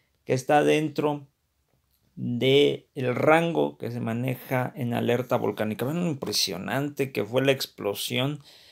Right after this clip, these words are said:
del volcán Popocatépetl a esa hora.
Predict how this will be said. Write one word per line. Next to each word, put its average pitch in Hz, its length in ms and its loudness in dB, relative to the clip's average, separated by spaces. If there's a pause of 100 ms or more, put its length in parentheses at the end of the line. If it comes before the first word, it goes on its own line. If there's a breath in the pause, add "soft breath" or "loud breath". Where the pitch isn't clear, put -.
(280 soft breath)
del 104 200 2
volcán 101 560 0
Popocatépetl 117 1160 -4 (180)
a 98 160 -2
esa 113 460 2
hora. 110 520 2